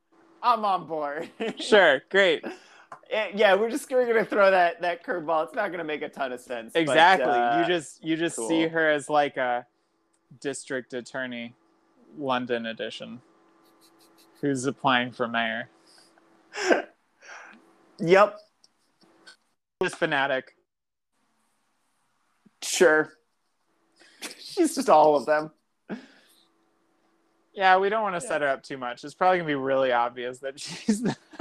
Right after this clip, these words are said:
Speaker 1: We should, we should
Speaker 2: she's
Speaker 1: give
Speaker 2: the
Speaker 1: her
Speaker 2: bad
Speaker 1: a
Speaker 2: guy.
Speaker 1: monocle and, like, a clockwork eye, and then people definitely won't assume it's her. <laughs> Maybe, maybe, like, a, a pirate's hook as well.
Speaker 2: They'll def- just wears
Speaker 1: Uh,
Speaker 2: dark colors all the time.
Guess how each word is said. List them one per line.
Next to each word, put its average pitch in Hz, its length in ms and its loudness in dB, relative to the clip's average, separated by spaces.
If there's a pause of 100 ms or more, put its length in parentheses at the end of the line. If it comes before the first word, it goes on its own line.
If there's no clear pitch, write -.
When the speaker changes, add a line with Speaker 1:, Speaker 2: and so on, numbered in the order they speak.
(140)
Speaker 1:
We 175 160 6
should, 220 340 4
we 196 120 2
should 196 200 6
Speaker 2:
she's 190 80 8
Speaker 1:
give 190 180 6
Speaker 2:
the - 0 -
Speaker 1:
her 170 300 8
Speaker 2:
bad 165 100 0
Speaker 1:
a - 40 2
Speaker 2:
guy. 165 40 -2
Speaker 1:
monocle 160 560 -2
and, 143 100 -4
like, 135 160 -8
a 123 60 -14
clockwork 135 600 -4
eye, 110 500 -2
and 135 120 -12
then 135 100 -12
people 139 340 -8 (100)
definitely 170 720 2
won't 131 320 -6
assume 131 380 -8
it's - 140 -6
her. 156 260 -2 (560)
<laughs> - 580 -20
Maybe, 208 240 -2
maybe, 202 280 2
like, 175 180 2
a, 143 400 0
a - 40 -14
pirate's 156 460 -8
hook - 280 -8
as 113 140 -14
well. 123 160 -2
Speaker 2:
They'll 190 180 2
def- 160 400 -2 (880)
just 139 300 2
wears 127 160 6
Speaker 1:
Uh, 123 60 0
Speaker 2:
dark 151 260 2
colors 127 400 -6
all 123 120 -4
the 123 120 -10
time. 127 340 -16